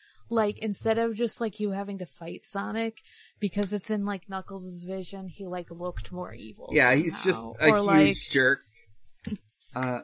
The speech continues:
Speaker 1: Yeah. Like, um, or, or, like, if you're playing as, like, Tails, all the characters, like, talk in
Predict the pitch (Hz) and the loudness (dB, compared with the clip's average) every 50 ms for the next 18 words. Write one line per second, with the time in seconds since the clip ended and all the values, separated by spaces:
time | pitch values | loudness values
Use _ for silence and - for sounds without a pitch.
0 | _ _ - - 233 233 233 220 214 202 196 196 - - - 240 226 - - - | _ _ -4 2 8 8 10 10 8 4 2 -2 -4 -6 -10 -12 -14 -14 -14 -16
1 | - - - - - - 240 226 214 214 202 - _ _ _ - - 151 143 233 | -16 -16 -18 -20 -14 -4 0 2 2 2 0 -4 _ _ _ -12 -10 -6 -2 0
2 | 220 220 214 208 202 202 202 - _ _ _ _ _ _ _ _ _ - 226 220 | 0 0 0 -2 -4 -6 -6 -10 _ _ _ _ _ _ _ _ _ 2 4 6
3 | 220 214 214 208 208 202 196 - - - _ _ _ _ _ _ _ _ _ _ | 6 6 4 4 4 2 0 -2 -8 -18 _ _ _ _ _ _ _ _ _ _
4 | - - 226 220 214 202 196 190 180 - - _ - - - 208 - - 208 202 | -2 2 2 4 4 4 2 2 0 -4 -10 _ -10 -4 -4 -4 -2 -2 -4 -4
5 | 185 - 202 196 190 190 190 185 180 170 165 - - 185 170 160 165 - _ - | -4 -4 -4 -4 -4 -4 -4 -4 -6 -6 -8 -10 -6 -6 -6 -6 -6 -12 _ -6
6 | - 180 175 170 170 165 170 180 175 175 175 170 - - - - - 208 - - | -2 -2 0 0 -2 -2 -2 -2 -2 -2 -4 -8 -12 -14 -14 -12 -12 -12 -4 0
7 | 202 190 190 190 185 - - 190 190 190 - - 196 185 185 180 175 - - - | 2 2 4 2 2 0 0 0 0 0 -2 -2 0 0 0 0 -2 -6 -10 -12
8 | - - - _ _ _ _ _ _ _ _ _ _ _ _ _ _ _ _ - | -14 -16 -18 _ _ _ _ _ _ _ _ _ _ _ _ _ _ _ _ -8
9 | 220 196 196 - - - - _ - _ _ _ _ _ _ _ _ _ _ _ | -4 -2 0 0 -2 -4 -6 _ -20 _ _ _ _ _ _ _ _ _ _ _
10 | _ _ - 220 _ - - 202 202 196 190 185 - - 214 - - - 196 190 | _ _ -20 -20 _ -4 0 2 2 2 2 0 -4 -8 -14 -14 -12 -10 -10 -8
11 | 185 185 208 214 | -8 -10 -14 -16